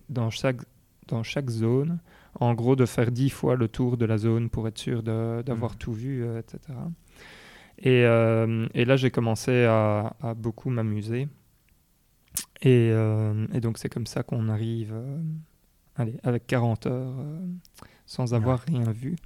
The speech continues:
Speaker 1: Euh, chose, euh, rigolote, parce que tu parlais des messages, euh, Hector.
Speaker 2: Ouais.
Speaker 1: Je, je trouve que les, les messages sont... En fait, c'est vraiment une arme à double tranchant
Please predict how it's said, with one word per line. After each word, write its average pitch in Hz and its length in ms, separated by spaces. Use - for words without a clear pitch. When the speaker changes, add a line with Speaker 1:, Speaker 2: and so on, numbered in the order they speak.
Speaker 1:
Euh, 117 180
chose, 160 420
euh, 120 420
rigolote, 127 500
parce - 160
que 135 100
tu - 200
parlais 127 280
des 120 180
messages, 117 540
euh, 110 280
Hector. - 600
Speaker 2:
Ouais. 120 160
Speaker 1:
Je, 165 140
je 131 120
trouve 165 300
que 143 100
les, 120 340
les 117 180
messages 139 460
sont... 113 640
En 117 100
fait, 139 180
c'est 127 120
vraiment 120 360
une 120 200
arme 131 160
à 117 60
double 123 340
tranchant 135 640